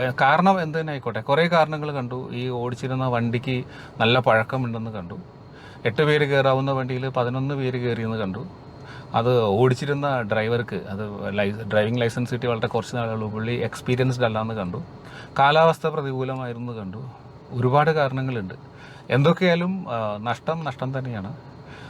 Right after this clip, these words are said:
അപ്പോൾ എന്ത് സംഭവിച്ചാലും നമ്മൾ രണ്ടോ മൂന്നോ ദിവസം, ഇപ്പം വയനാട് പോലെയുള്ള വലിയ വലിയ പ്രകൃതി ദുരന്തങ്ങൾ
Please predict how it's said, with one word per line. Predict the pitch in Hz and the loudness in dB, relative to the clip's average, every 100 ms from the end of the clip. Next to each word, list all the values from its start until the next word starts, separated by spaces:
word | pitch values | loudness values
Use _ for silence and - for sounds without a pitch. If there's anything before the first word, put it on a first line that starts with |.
| - | -2
അപ്പോൾ | 143 | 2
എന്ത് | 151 190 | 4 8
സംഭവിച്ചാലും | 202 196 196 190 196 190 | 8 8 6 4 0 0
നമ്മൾ | 175 175 185 | -4 -4 -2
രണ്ടോ | 170 156 160 | -2 -2 -4
മൂന്നോ | 165 160 | -4 -6
ദിവസം, | 143 131 135 | -6 -6 -4
ഇപ്പം | 143 143 127 | -4 2 6
വയനാട് | 123 135 147 156 | 8 6 6 4
പോലെയുള്ള | 156 151 147 147 | 4 2 0 0
വലിയ | 127 135 151 | 0 -2 -2
വലിയ | 139 143 135 | -2 -4 0
പ്രകൃതി | 131 123 139 135 | 0 0 0 2
ദുരന്തങ്ങൾ | 131 127 127 | 2 0 0